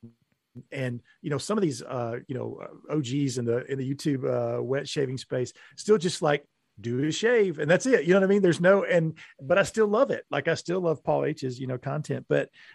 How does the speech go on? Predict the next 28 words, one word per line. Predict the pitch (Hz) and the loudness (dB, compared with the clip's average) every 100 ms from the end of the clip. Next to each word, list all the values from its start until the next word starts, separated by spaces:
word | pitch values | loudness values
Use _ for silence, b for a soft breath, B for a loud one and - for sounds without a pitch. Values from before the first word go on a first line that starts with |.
| B | B
um, | - 143 135 131 123 - _ _ _ - | -2 2 2 0 -4 -10 _ _ _ 0
I | 185 | 0
just, | 240 - | 0 -2
I | - 156 | 0 0
found | 175 185 190 185 170 143 | 2 2 2 2 -2 -2
that, | 143 139 139 _ - | 0 0 -2 _ -4
uh, | 143 131 | -2 0
a | 131 | 2
lot | 143 | 2
of | 147 | 4
those, | 139 127 | 4 2
you | 143 | -2
know, | 120 120 | -2 -4
obviously | 131 135 143 143 | -2 0 0 -2
very | 123 127 139 | 0 2 2
informative, | 151 139 139 135 139 143 - B B B - | 0 -4 -6 -6 -6 -8 -12 B B B -8
um, | 120 113 110 113 113 - _ - | -4 -2 -4 -6 -10 -14 _ -10
uh, | 117 117 117 - | -6 -6 -8 -8
and, | 143 127 123 - | -6 -4 -6 -8
and | 143 131 123 - | -8 -6 -6 -8
it | 147 | -6
helped, | 120 156 170 - - | -2 0 0 -6 -10
it | 151 131 | -8 -2
ran, | 151 160 | -2 -2
it, | 156 - | -8 -10
it, | 151 139 | -12 -12
it, | 147 135 | -12 -12
it, | - 143 | -12 -12